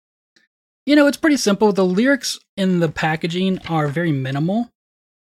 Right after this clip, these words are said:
Sometimes I don't even have all the lyrics here, I would, I'll say. But, you know, it's all here. It's pretty easy to read. It's pretty simple. There's just a lot of, like, texture and stuff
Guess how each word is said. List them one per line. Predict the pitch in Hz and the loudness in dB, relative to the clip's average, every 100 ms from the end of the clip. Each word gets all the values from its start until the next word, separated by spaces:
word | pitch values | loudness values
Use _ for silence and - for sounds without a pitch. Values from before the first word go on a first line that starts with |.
| - | -14
Sometimes | - 202 226 180 | -4 -2 0 0
I | |
don't | 165 | 0
even | 151 | -2
have | 139 | -6
all | 143 | -6
the | 135 | -6
lyrics | 131 135 - | -8 -10 -14
here, | - 143 147 208 220 _ _ _ _ _ _ _ _ | -12 -10 -6 -6 -8 _ _ _ _ _ _ _ _
I | 156 | -10
would, | 165 160 | -8 -8
I'll | 160 | -10
say. | - 170 170 190 _ _ _ _ - | -10 -8 -6 -8 _ _ _ _ -4
But, | 226 - _ | -2 -2 _
you | 254 | 2
know, | 190 160 - | 2 0 -4
it's | 185 | -4
all | 262 | -2
here. | 214 160 165 160 | 0 -2 -2 -4
It's | 151 | -10
pretty | - 175 | -8 -6
easy | 165 160 | -4 -4
to | 156 | -6
read. | 139 147 147 147 147 151 _ _ _ - | -6 -4 -2 -2 -4 -8 _ _ _ -20
It's | - | -10
pretty | 190 | -8
simple. | - 147 147 151 143 143 _ | -6 -6 -4 -4 -6 -8 _
There's | 143 160 | -12 -10
just | 151 | -8
a | |
lot | 143 135 | -10 -10
of, | 131 | -12
like, | 131 - - _ _ _ | -14 -16 -20 _ _ _
texture | - 147 - 143 139 - _ _ _ _ _ _ _ 139 | -10 -8 -8 -8 -10 -12 _ _ _ _ _ _ _ -12
and | 131 | -10
stuff | - 143 131 - | -10 -12 -12 -16